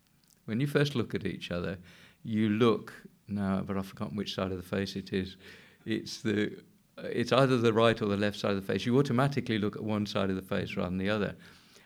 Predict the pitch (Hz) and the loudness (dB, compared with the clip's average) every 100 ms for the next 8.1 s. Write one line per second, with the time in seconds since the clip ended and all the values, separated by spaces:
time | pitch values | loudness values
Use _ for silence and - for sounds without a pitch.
0 | - 113 110 - - - 110 - - 120 | -6 -2 0 -2 -8 -6 -6 -4 -4 -2
1 | 87 87 - - - - - _ _ - | -2 -4 -6 -10 -16 -20 -20 _ _ -14
2 | 110 - 131 - 117 123 120 110 104 101 | -14 -10 -10 -4 0 0 2 2 2 0
3 | 98 104 98 - 101 95 95 92 98 98 | 0 -2 -2 0 -2 0 -2 0 -2 -2
4 | 98 95 - - - 92 90 87 101 107 | -6 -8 -8 -8 -2 -2 -2 -4 -4 -4
5 | - - - - - 131 117 123 147 117 | -8 -16 -20 -20 -4 2 4 4 2 6
6 | 123 120 98 90 92 87 - - - 107 | 8 8 6 2 -2 -4 -4 -8 -4 0
7 | 107 107 98 - 127 123 107 92 90 90 | 2 0 -2 2 2 4 0 0 -2 -2